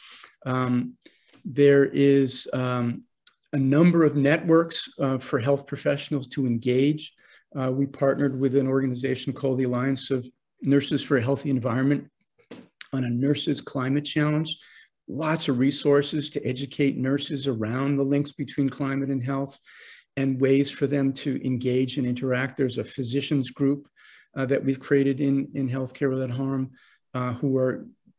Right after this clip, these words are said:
acting as leaders in their own institutions across a whole set of different strategies, but also in the public sphere. And, and we're certainly not the only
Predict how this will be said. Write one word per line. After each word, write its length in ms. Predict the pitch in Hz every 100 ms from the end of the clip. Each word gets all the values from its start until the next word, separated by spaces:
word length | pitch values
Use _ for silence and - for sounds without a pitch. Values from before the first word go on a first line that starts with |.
| _
acting 440 | 135 143 - 147 135
as 160 | 123 139 135
leaders 340 | 139 131 123
in 140 | 127
their 180 | 131 123
own 160 | 123 123
institutions 800 | 135 - - 147 135 147 139 143
across 380 | 139 - 127 123
a 60 | 123
whole 160 | 139 127
set 340 | - - 127
of 200 | 139 127 143
different 380 | 139 139 127 - - - -
strategies, 720 | - 127 127 143 - 156 147
but 160 | 143
also 320 | 135 160 - 160 151
in 120 | 151
the 60 | 156 175
public 200 | 185 180
sphere. 380 | - - - - _ _ - _ _
And, 240 | 143 139 139
and 140 | 147
we're 180 | 151 151
certainly 220 | 170 139
not 280 | 127 135 190
the 120 | 135
only 200 | 123 113